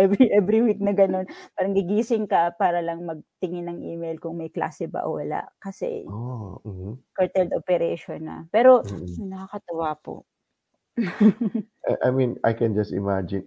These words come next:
Speaker 2: And, and, and it's a, parang a university town. Yung parang ganun,
Speaker 1: Mm-hmm.
Speaker 2: di ba? Yung,
Speaker 1: Opo.
Speaker 2: yung
Speaker 1: Opo.
Speaker 2: parang Los Baños na parang ganun,
Speaker 1: Opo.
Speaker 2: Lukban,
Speaker 1: Ang tawag po
Speaker 2: mga ganun.
Speaker 1: namin dun ay kasi para pong wala talaga yung bayan kung wala yung university.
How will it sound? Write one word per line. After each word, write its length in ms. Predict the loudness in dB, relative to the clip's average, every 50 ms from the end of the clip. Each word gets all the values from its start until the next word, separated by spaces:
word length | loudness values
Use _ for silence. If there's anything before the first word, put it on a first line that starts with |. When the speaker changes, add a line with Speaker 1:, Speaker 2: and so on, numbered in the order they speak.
| -10 0
Speaker 2:
And, 240 | 2 2 2 2 0 -2
and, 220 | 0 0 0 0 -2 -8 _ _ _ -2
and 240 | -2 -2 0 0
it's 240 | -2 -4 -4 -2 0
a, 320 | 0 2 2 2 0 -2 -2
parang 400 | -2 -2 0 0 -2 -2 -4 -4
a 100 | -4 -4
university 840 | -2 -2 -2 -2 -2 -4 -2 -2 -2 -2 -2 -4 -8 -8 -6 -8 -10 -8
town. 500 | _ -4 -4 -2 -2 -2 -2 -4 -4 -4
Yung 120 | -6 -4 -2
parang 340 | -2 0 0 0 -2 -2 -2
ganun, 380 | -2 -2 -2 -2 -4 -4 -2
Speaker 1:
Mm-hmm. 80 | -2 -4
Speaker 2:
di 40 | -4
ba? 140 | -4 -4 -2 0
Yung, 260 | 4 4 4 4 2
Speaker 1:
Opo. 180 | -6 -4 -2 -2 -2 -4 -6 -12 _ _ _
Speaker 2:
yung 240 | -6 -4 -4 -4 -6 -8 -8 -8 0
Speaker 1:
Opo. 500 | 0 0 0 0 -2 -4 -2 -2 -4 -4 0
Speaker 2:
parang 220 | 2 2 2 4
Los 220 | 4 2 0 0 0
Baños 560 | 0 2 2 2 0 -2 -4 -4 -6 -6 -8 -6
na 300 | -6 -6 -4 -4 -6 -8 -6
parang 320 | -6 -6 -6 -6 -8 -6
ganun, 420 | -4 -4 -4 -2 -2 -2 -2 -2 -2
Speaker 1:
Opo. 220 | -2 -2 -2 -2
Speaker 2:
Lukban, 160 | -6 0 4 4
Speaker 1:
Ang 120 | 6 10
tawag 280 | 10 10 10 10 8 6
po 140 | 4 2 4
Speaker 2:
mga 60 | 4
ganun. 100 | 4 4
Speaker 1:
namin 280 | 4 4 4 4 4 4 4
dun 180 | 4 2 2 0
ay 100 | 0 -4
kasi 240 | -4 -6 -6 -8
para 280 | -4 0 2 2 2 2
pong 200 | 0 2 2 4
wala 240 | 4 4 2 0 0
talaga 400 | 0 0 0 0 0 2 2 2
yung 240 | 2 4 2 2 2
bayan 400 | 2 2 2 2 2 0 0 0
kung 160 | 0 0 0
wala 320 | 0 2 2 2 2 2
yung 160 | 0 0 -2 -4
university. 920 | -4 -4 -6 -6 -6 -6 -8 -8 -10 -12 -18 -12 _ -8 -6 -6 -6 -6